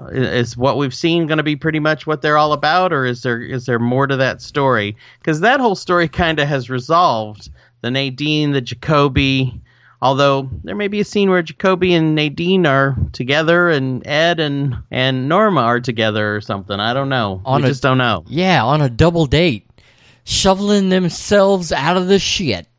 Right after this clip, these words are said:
Speaker 1: <laughs> Yeah. And what's gonna happen with, um, Becky now that supposedly Steven is dead?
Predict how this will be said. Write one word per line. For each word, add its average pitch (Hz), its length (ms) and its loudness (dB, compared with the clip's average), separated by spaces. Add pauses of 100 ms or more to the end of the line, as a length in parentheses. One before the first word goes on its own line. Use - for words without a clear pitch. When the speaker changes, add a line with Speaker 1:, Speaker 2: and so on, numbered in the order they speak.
(140)
Speaker 1:
<laughs> 143 260 -4
Yeah. 170 680 2 (380)
And 202 140 2
what's 233 200 2
gonna 254 260 2
happen 240 420 0
with, 220 300 -2
um, 190 180 0
Becky 131 680 -4 (100)
now 151 240 0
that 156 260 0 (100)
supposedly 175 1080 0 (180)
Steven 269 480 0
is 117 180 0
dead? 92 500 -2